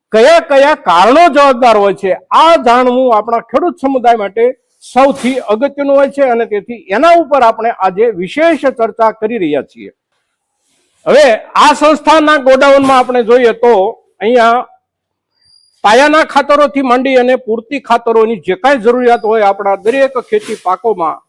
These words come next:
આ પૈકીના મોટા ભાગના ખાતરોની અહીંયા હજી પણ ઉપલબ્ધિ છે અને ચોમાસામાં વરસાદ પછી આપણી જે પ્રાથમિક જરૂરિયાત હોય છે એ યુરિયા ખાતરનો જથ્થો અત્યારે ઉતરી રહ્યો છે.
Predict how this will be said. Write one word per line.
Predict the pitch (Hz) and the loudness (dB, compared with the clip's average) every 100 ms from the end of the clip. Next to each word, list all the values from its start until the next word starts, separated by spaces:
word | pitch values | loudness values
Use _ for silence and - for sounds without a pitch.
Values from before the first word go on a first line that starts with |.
| _ | _
આ | 180 254 254 | -2 -2 -2
પૈકીના | 214 208 202 190 196 | -6 -4 -6 -6 -6
મોટા | 165 170 240 | -8 -4 -2
ભાગના | 220 190 185 190 | 0 -2 -4 -8
ખાતરોની | - 175 180 165 165 180 | -6 -8 -6 -8 -8 -10
અહીંયા | 160 170 170 | -8 -8 -6
હજી | 151 180 190 | -8 -10 -10
પણ | 170 | -10
ઉપલબ્ધિ | 151 160 202 185 226 | -10 -6 -6 -6 -8
છે | - 240 240 - | -4 -4 -4 -6
અને | 226 202 156 _ _ _ _ | -2 -2 -6 _ _ _ _
ચોમાસામાં | 196 233 269 - 233 208 196 226 - | -4 0 -2 0 -2 0 -2 -4 -4
વરસાદ | 170 196 277 311 320 | -4 -2 0 0 0
પછી | 277 269 294 | -4 -2 -2
આપણી | 262 240 240 226 | 0 0 -4 -4
જે | 220 226 220 | -2 -4 -4
પ્રાથમિક | 196 208 - 330 247 | -4 -4 -2 -6 -4
જરૂરિયાત | 254 254 233 226 | -4 -2 -2 -2
હોય | 208 214 | -6 -4
છે | 208 190 190 | -6 -4 -2
એ | 202 185 _ _ _ _ | -2 -4 _ _ _ _
યુરિયા | 170 226 262 254 | -6 -2 0 0
ખાતરનો | 226 214 220 214 | -2 -4 -4 -6
જથ્થો | 165 190 226 190 | -6 -6 -2 -2
અત્યારે | - 190 196 233 | -2 -2 -2 -4
ઉતરી | 202 202 233 | -8 -6 -4
રહ્યો | 147 123 113 | -4 -6 -10
છે. | - | -14